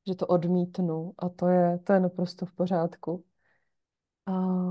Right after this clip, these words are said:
a ty ženy se pak krásně jako otevírají, když to pozoruju a, a je to, je to úžasný proces v tom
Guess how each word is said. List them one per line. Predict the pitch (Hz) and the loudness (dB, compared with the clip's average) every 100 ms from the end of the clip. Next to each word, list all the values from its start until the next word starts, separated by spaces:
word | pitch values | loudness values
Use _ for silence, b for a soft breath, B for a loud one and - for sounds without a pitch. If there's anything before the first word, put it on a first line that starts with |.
| 185 180 185 180 - _ _ _ _ _ _ - | -2 -2 -4 -6 -10 _ _ _ _ _ _ 0
a | 196 | 4
ty | 208 | 6
ženy | 202 202 | 6 6
se | 208 214 | 4 2
pak | 214 | 2
krásně | 220 208 208 220 | 4 4 4 0
jako | 208 - | 0 0
otevírají, | 190 233 208 196 185 180 | 0 0 0 2 2 0
když | 180 | -4
to | - | -6
pozoruju | 180 190 185 185 175 175 175 | -4 -2 0 0 0 2 2
a, | 170 180 175 185 | 4 4 2 0
a | - | -2
je | 196 196 | -2 -4
to, | 190 180 180 | -2 0 0
je | 185 | -2
to | 185 175 | -2 -2
úžasný | 180 180 - 190 | 0 -2 -2 -2
proces | 196 196 - 170 | -2 -4 -4 -8
v | - | -6
tom | - 175 165 | -2 -2 0